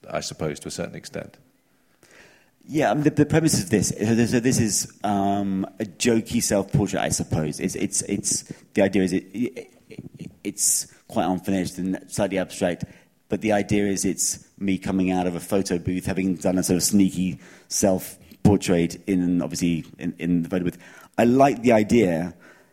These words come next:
Speaker 2: Well, okay, so there's several things. But, okay, so the, the, the, the main thing is,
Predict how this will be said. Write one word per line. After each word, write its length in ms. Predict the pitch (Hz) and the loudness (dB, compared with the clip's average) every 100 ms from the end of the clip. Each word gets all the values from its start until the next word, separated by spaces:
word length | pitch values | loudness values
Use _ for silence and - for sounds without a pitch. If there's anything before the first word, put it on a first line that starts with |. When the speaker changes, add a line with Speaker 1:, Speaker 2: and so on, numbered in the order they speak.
| _ _ _ _ _ _ - | _ _ _ _ _ _ -8
Speaker 2:
Well, 100 | - | -4
okay, 160 | 123 95 | -2 0
so 120 | 120 | 2
there's 120 | 110 | 4
several 220 | 143 117 | 4 4
things. 180 | 104 87 | 2 0
But, 180 | - 95 | -2 0
okay, 220 | 120 117 | 2 2
so 140 | 104 104 | 2 0
the, 100 | 110 | 0
the, 200 | - 104 | 0 -4
the, 280 | - - | -2 -2
the 320 | 110 117 117 113 | 0 0 0 4
main 460 | 127 135 120 107 | 6 6 8 6
thing 180 | 104 107 | 6 4
is, 300 | 107 95 - | 4 2 -2